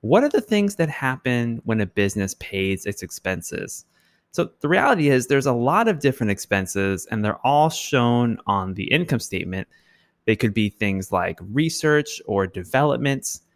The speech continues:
They could be general or administrative expenses or sales and marketing.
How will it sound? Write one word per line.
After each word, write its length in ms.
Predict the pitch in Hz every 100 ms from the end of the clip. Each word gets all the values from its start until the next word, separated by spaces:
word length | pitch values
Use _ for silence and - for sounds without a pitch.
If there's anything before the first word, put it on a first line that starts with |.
| _ _
They 80 | -
could 220 | 110 107
be 320 | 104 101 98 90
general 640 | - 120 139 139 139 139
or 120 | 107 101
administrative 880 | 95 101 95 - - 120 143 139
expenses 880 | 135 135 - 123 - 123 123 120 - -
or 440 | 101 98 95 92 - _ _
sales 500 | - - 110 113 110
and 120 | 107 101
marketing. 560 | 110 110 92 87 -